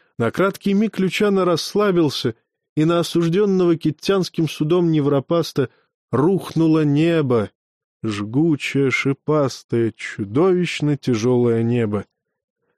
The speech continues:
Всё, чему он не позволял овладеть собой, пока тащил бесчувственного легата по булыжникам мостовой. Тяжкий пресс контузии сдавил мозг, стремясь выжать все соки и превратить рассудок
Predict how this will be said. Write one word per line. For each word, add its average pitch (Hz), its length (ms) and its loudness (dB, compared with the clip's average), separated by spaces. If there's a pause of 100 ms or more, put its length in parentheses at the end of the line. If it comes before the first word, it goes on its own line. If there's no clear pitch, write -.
(140)
Всё, 135 400 0
чему 135 340 0
он 151 220 2
не 151 100 2
позволял 139 680 2
овладеть 151 560 2
собой, 110 480 -2 (300)
пока 120 260 -2
тащил 123 520 0
бесчувственного 110 800 -4
легата 120 540 -2 (420)
по 143 100 0
булыжникам 147 680 0
мостовой. 135 800 -2 (800)
Тяжкий 180 420 -2
пресс 180 340 0
контузии 170 640 0
сдавил 135 540 0
мозг, 143 480 0
стремясь 135 500 -2
выжать 123 400 0
все - 240 -6
соки 170 640 -2 (420)
и 110 80 -4
превратить 107 680 -4
рассудок 143 640 -2